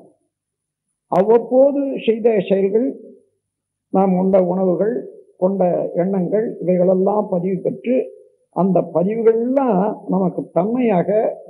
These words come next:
குணங்களாக அமைந்து இப்பொழுது நாம் வாழ்ந்து கொண்டிருக்கிறோம். அப்படி இறையாற்றலால கட்டப்பட்ட இந்த உடல்,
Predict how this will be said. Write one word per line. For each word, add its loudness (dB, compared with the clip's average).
குணங்களாக 2
அமைந்து 0
இப்பொழுது 0
நாம் -4
வாழ்ந்து 0
கொண்டிருக்கிறோம். -10
அப்படி 2
இறையாற்றலால 2
கட்டப்பட்ட -4
இந்த -2
உடல், -2